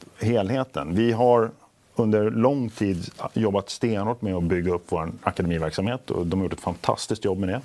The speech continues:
Det tycker jag vi ser, liksom, hur mycket vi, unga spelare vi får upp nu. Eh, och det är ju en del i, liksom, att bygga identiteten och bygga, hålla ihop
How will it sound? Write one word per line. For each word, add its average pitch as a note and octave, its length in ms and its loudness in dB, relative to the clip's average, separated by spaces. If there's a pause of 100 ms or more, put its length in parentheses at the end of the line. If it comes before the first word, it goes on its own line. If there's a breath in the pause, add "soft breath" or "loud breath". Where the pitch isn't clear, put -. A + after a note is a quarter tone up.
Det G#2 80 -10
tycker G2 200 -4
jag F2+ 40 2
vi E2+ 80 -2
ser, F#2 320 -2
liksom, - 280 -4
hur F#2+ 80 0
mycket F2 260 -2
vi, F2+ 120 -2 (480 loud breath)
unga G2+ 240 0
spelare F#2 320 0
vi G#2 80 0
får G2 200 -4
upp - 160 -4
nu. F#2+ 200 0 (220)
Eh, F2 420 -2 (380 loud breath)
och G2+ 280 -2 (580 loud breath)
det A2 160 2
är C3+ 200 6
ju D#3+ 60 8
en D3+ 140 4
del F#2+ 400 2
i, F#2 140 2
liksom, E2+ 200 -4
att E2 120 -4
bygga F2 320 0
identiteten F2 1040 -2
och E2+ 60 -2
bygga, E2 320 0
hålla F2 240 0
ihop E2+ 220 -2